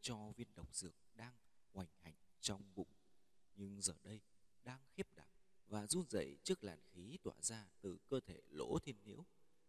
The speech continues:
lão không dám đưa ra bất cứ điều kiện nào nữa, mà ngay lập tức móc từ trong người ra một hộp thiếc khảm vàng gồm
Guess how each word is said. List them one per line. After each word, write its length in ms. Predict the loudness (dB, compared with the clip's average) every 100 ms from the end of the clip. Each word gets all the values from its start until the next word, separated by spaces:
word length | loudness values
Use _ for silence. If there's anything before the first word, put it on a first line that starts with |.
| -18
lão 280 | -6 -4 -2
không 240 | -2 -4 -2
dám 420 | -4 -4 -12 0
đưa 140 | 2
ra 260 | 2 0 -6 -2
bất 100 | -4 -4 -16
cứ 260 | -12 -10 -6
điều 140 | -6 -4
kiện 160 | -4 -4 -6
nào 120 | -18 -16 -10
nữa, 200 | -8 -8 -12 -20 -20 -20 -20 -20 -20 -20 -20 -20 -18 -4
mà 140 | -4
ngay 340 | 0 2 2
lập 160 | 0 -2 -2
tức 120 | -4 -4 -20 -2
móc 300 | 2 2 2
từ 140 | 2 2
trong 360 | 2 0 -2
người 240 | -6 -8 -10 -14 4
ra 160 | 4
một 220 | 4 -4 -6 -16 -20 -20 -20 -10
hộp 200 | -2 -2 -2 6
thiếc 180 | 6 4 -12
khảm 160 | -14 -14 -12
vàng 160 | -12 -12 -18 -20 -8
gồm 180 | -6